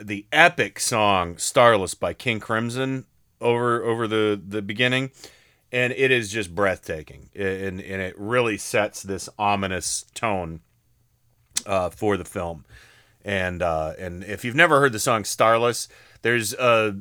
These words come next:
Starless in Bible Black is the name of an instrumental by Cr-, King Crimson, but they have a s-, a song called "Starless."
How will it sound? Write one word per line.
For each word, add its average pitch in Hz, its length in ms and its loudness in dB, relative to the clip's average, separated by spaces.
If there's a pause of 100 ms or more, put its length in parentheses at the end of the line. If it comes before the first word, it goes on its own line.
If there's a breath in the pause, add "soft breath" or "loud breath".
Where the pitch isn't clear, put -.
(560)
Starless 160 600 4
in 123 120 -2
Bible 127 340 4
Black 117 480 2
is 98 140 -6
the 104 80 -6
name 113 180 2
of 101 140 -2
an 95 80 -6
instrumental 117 680 0
by 120 180 2
Cr-, - 200 -6
King 117 280 -4
Crimson, 110 320 -6
but 95 220 -6
they 107 140 2
have 110 160 0
a 101 40 -2
s-, - 260 -8
a 104 120 -4
song 135 460 0
called 98 220 -2
"Starless." 143 960 -2